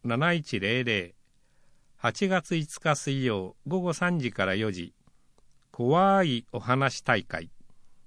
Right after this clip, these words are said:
対象は小学生以上の方。八月二十六日水曜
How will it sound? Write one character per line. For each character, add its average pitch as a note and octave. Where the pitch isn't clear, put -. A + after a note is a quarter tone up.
対 C3+
象 A#2+
は A#2
小 D#3
学 F3
生 D#3
以 C#3
上 G#2+
の A#2+
方。 -
八 A#2+
月 F#3
二 G3+
十 F3+
六 B2+
日 B2+
水 B2
曜 F#2+